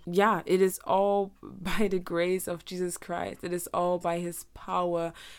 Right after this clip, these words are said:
that we can do that, that we are able to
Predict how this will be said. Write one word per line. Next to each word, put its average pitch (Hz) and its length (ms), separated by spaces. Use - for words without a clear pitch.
that 185 200
we 190 340
can 185 520
do 233 200
that, 170 220
that 170 180
we 190 140
are 175 200
able 175 420
to 170 500